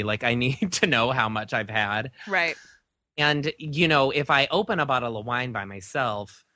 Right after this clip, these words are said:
Speaker 2: You can
Speaker 1: I
Speaker 2: see.
Speaker 1: know when
Speaker 2: Yeah.
Speaker 1: I'm getting about halfway through, I should be like, "Ugh, Lindley, go to sleep."
Speaker 2: Right.
Speaker 1: Or if I drink the whole bottle, then I think,
Speaker 2: I'm
Speaker 1: "Lindley,
Speaker 2: drunk. <laughs>
Speaker 1: go buy another bottle."
Speaker 2: <laughs>
Speaker 1: Um,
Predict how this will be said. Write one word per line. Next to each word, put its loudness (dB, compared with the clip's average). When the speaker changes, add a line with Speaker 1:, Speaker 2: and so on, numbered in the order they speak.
Speaker 2:
You -12
can -6
Speaker 1:
I 6
Speaker 2:
see. 0
Speaker 1:
know 4
when 0
Speaker 2:
Yeah. 2
Speaker 1:
I'm -2
getting -20
about 0
halfway 0
through, -6
I -2
should -10
be -8
like, -6
"Ugh, -2
Lindley, -4
go -4
to -2
sleep." -2
Speaker 2:
Right. -6
Speaker 1:
Or 6
if 2
I 6
drink 2
the -6
whole 0
bottle, 4
then -2
I -2
think, -8
Speaker 2:
I'm -8
Speaker 1:
"Lindley, 0
Speaker 2:
drunk. -6
<laughs> -2
Speaker 1:
go 2
buy 4
another 0
bottle." 4
Speaker 2:
<laughs> -2
Speaker 1:
Um, 0